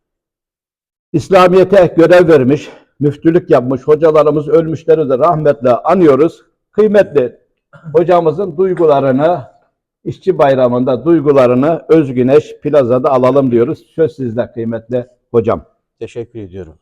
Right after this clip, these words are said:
Speaker 2: Halis abi. Bismillah, elhamdülillah, ve salatu ve selamu ala Resulillah. Tabii sizinle dostluğumuz çok eskilere dayanıyor. Çok eski derken tabii bir on beş sene öncesine
Speaker 1: Evet,
Speaker 2: dayanıyor.
Speaker 1: elhamdülillah.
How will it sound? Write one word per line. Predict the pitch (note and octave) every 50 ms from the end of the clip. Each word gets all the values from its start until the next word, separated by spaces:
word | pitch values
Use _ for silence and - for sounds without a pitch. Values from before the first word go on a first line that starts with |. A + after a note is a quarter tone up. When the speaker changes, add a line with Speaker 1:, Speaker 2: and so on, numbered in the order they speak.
| _ _ _ _ -
Speaker 2:
Halis | G#2+ F#2 F2 F#2 F2+ - _
abi. | G2+ F2+ F#2+ G#2 G2 _ _ _ _ _ _ _ _ _ _ _ _ _ _ _ _
Bismillah, | - - _ B2+ A2+ G#2+ A2+ A#2 A#2+ A#2+ - A2+
elhamdülillah, | A2 G2 - A#2 A2+ G#2+ G2+ F#2+ G2 F#2 F#2 F2+ F#2 G2 G2 - G2
ve | F#2+
salatu | - - - F#2+ F#2+ F#2+ F#2 G2+ - G2+
ve | F#2
selamu | - - - F#2 F#2 F2+ E2+ F2 F2+ F2+
ala | F2+ F2+ F2 E2+ D#2+ E2
Resulillah. | D2+ - _ G2 F2+ F2 E2+ E2+ E2+ D2 - _ _ _ _ _ _ _ _ _ _ _ _ _ _ _ - - - - - _ _ _ _ - -
Tabii | - D#3 D#3 B2+
sizinle | - - A2+ A#2+ C3 B2+ B2+ B2 A#2+ A2 D2+ - _ _ _ _ _ _ _ -
dostluğumuz | A2+ G#2 - - A#2+ A#2 A2+ B2 A#2+ A#2 A#2+ - - _ _ _ _ _ _ _ _ _ _ _ _ _ _ _ _ _ _ _ _ _ _ _ _ _
çok | _ B2 - _
eskilere | A2 A2 - _ B2 A2 A#2 A2 G#2+ G2+ F2+ - -
dayanıyor. | G2 F2 D#2+ D#2+ D2 - _ C#2 C#2+ _ _ _ _ _ _ _ _ _ _ _ _ _
Çok | _ _ _
eski | A2+ - - _ A#2 F#2
derken | A#2 A#2 A2+ A#2 A#2 F#2+
tabii | - G#2 F#2+ E2+ E2
bir | F2+ G2
on | - F2+ G2 F#2+ F#2+ -
beş | F#2 -
sene | - _ F#2 F#2 F#2 -
öncesine | D#2+ F2 E2+ E2 E2+ E2+ - A2
Speaker 1:
Evet, | G#2+ F#2+ D#2+ D#2+
Speaker 2:
dayanıyor. | - _ _ - F#2+ F2
Speaker 1:
elhamdülillah. | E2 G2+ F#2+ F2 D#2+ D#2+ D2 C#2 C#2+ C#2+ C#2+ D2 D2 -